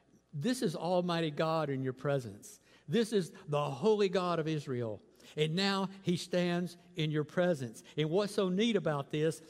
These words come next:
is the Lord allows Abraham and Sarah to minister to him.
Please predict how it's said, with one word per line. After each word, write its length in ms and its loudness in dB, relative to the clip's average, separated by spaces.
is 200 0
the 140 2
Lord 560 2
allows 580 2
Abraham 840 0
and 120 0
Sarah 600 2
to 140 0
minister 580 0
to 180 -4
him. 480 0